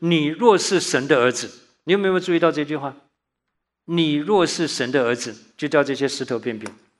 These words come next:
你若是神的儿子，从殿顶上跳下来，主要差遣他的使者扶助你。”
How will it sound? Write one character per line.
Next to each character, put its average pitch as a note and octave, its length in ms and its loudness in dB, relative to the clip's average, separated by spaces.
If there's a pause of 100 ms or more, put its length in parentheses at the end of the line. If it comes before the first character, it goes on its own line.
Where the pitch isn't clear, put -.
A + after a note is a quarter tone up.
(420)
你 F3+ 180 4
若 G#3+ 220 8
是 G#3+ 160 2
神 E3+ 180 4
的 F3 100 6
儿 E3+ 140 6
子， D#3+ 220 -4
从 D#3 200 -6
殿 F3+ 160 6
顶 D3 140 0
上 D#3 160 -2
跳 D3+ 160 2
下 C3+ 160 4
来， A2 180 -2
主 C3 200 -6
要 D3 100 6
差 D3 180 0
遣 C#3 140 -6
他 C3 100 0
的 C3 120 -4
使 B2 180 -8
者 A#2 140 -6
扶 G#2+ 180 -14
助 G#2 160 -14
你。” F#2+ 140 -20